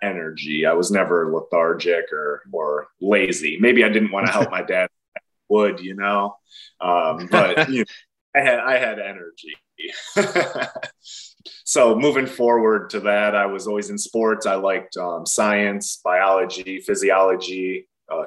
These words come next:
Speaker 1: kinesiology, all the, all of these sciences around the human body and how it works, you know, 'cause that tied into the sports. So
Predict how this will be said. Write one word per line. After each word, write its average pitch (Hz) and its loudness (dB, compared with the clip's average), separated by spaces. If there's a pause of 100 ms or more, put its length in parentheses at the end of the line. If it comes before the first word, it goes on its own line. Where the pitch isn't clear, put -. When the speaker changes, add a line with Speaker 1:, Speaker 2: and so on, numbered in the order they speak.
Speaker 1:
kinesiology, 98 2
all 110 6
the, 117 6
all 127 4
of 104 -4
these 107 -4
sciences 104 -4
around 98 -4
the 92 -8
human 98 -6
body 90 -2
and 85 -14
how 90 0
it - -14
works, - -6 (460)
you 123 4
know, 113 4
'cause 110 2
that 104 4
tied 95 0
into 87 -4
the - -8
sports. - -6
So 85 0